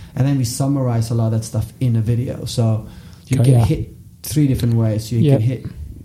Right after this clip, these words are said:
Speaker 1: you read it, you
Speaker 2: Yep.
Speaker 1: see it, and then you, uh, in, in photos, infographs, and then you kind of get it reinforced again through video.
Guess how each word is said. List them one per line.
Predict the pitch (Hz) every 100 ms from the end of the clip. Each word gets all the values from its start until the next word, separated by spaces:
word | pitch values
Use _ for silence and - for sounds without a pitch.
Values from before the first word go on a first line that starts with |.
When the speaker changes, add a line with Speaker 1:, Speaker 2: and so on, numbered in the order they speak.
| -
Speaker 1:
you | - 113
read | 147 170
it, | 185 - - - - 113
you | 110
Speaker 2:
Yep. | 107 165
Speaker 1:
see | 147
it, | 143 - - - -
and | 123 113
then | 117 117
you, | 110 110 -
uh, | 117 110 107 - -
in, | - - - -
in | 120
photos, | - 131 131 123 120
infographs, | 131 135 131 131 127 -
and | 120
then | 123 120
you | 107 - - -
kind | 123 113
of | 104 - - - -
get | - 131
it |
reinforced | 120 123 113 110 127 127 113 117
again | 113 117 104
through | - 113
video. | 110 117 - -